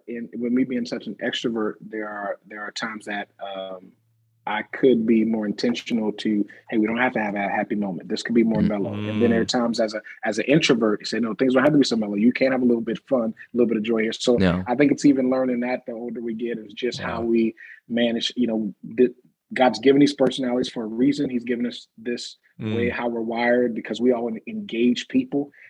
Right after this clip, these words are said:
Speaker 1: in different
Speaker 3: Wow.
Speaker 1: ways, uh, because of the way we're wired. So I think some of that has to, uh, has to do with it, uh, too. And, uh, and then if I also just peel back even from my own life, if you, if you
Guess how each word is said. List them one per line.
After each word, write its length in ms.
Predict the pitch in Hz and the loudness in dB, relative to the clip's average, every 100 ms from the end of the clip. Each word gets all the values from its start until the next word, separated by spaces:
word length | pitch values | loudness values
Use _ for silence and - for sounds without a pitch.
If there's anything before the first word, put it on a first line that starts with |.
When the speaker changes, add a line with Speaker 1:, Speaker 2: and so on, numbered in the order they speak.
| - _ | -20 _
Speaker 1:
in 180 | 113 107 | -8 -4
different 440 | 113 123 - 123 107 | 0 -2 -2 -4 -2
Speaker 3:
Wow. 80 | |
Speaker 1:
ways, 500 | 117 123 127 127 120 120 | 0 2 4 2 -2 -8
uh, 380 | 110 107 104 101 | -6 -6 -8 -10
because 240 | 104 - 110 | -14 -14 -12
of 40 | |
the 60 | 113 | -8
way 100 | 113 | -4
we're 100 | 113 | -4
wired. 480 | 110 113 113 113 - | -4 -6 -4 -6 -4
So 260 | 113 107 - - - - | -4 -6 -10 -20 -12 2
I 80 | 151 | 4
think 180 | 147 | 4
some 200 | - 143 | 4 6
of 60 | 127 | 8
that 120 | 127 | 8
has 200 | 127 120 | 6 2
to, 140 | - 120 | -2 -6
uh, 260 | 110 110 - | -4 -6 -6
has 220 | 110 113 | -8 -8
to 80 | 110 | -8
do 220 | 110 117 | 0 2
with 120 | 113 | 2
it, 160 | 110 101 - | 0 -4 -8
uh, 300 | 104 92 - | -8 -8 -6
too. 300 | - 110 107 | -4 -2 -2
And, 160 | 101 101 | -4 -6
uh, 220 | 101 101 127 | -10 -8 0
and 120 | 135 | 6
then 120 | 160 | 6
if 100 | 147 | 8
I 60 | 139 | 6
also 260 | 147 139 | 6 6
just 160 | 139 131 | 4 4
peel 120 | 147 | 4
back 160 | 139 135 | 6 4
even 140 | 143 | 2
from 140 | 135 127 | 0 0
my 40 | |
own 80 | 147 | 0
life, 180 | 123 107 | 0 -4
if 120 | 110 | -8
you, 100 | 127 120 | -8 -6
if 100 | 113 | -4
you 240 | 156 180 | 0 -2